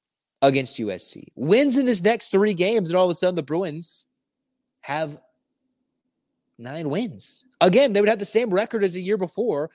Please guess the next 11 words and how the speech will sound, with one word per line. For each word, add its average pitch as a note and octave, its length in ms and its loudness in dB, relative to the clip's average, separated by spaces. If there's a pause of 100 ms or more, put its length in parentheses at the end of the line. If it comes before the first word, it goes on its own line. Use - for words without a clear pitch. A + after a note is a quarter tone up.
(200)
but F#3 60 -2
we A#3+ 100 0
felt - 260 -2
so G3+ 160 0
much F#3+ 200 -2
better A3 380 0 (300)
about F3+ 160 0
the F3 100 -2
twenty F3+ 260 -4
twenty-two D#3+ 440 -4
Bruins. C#3 400 -4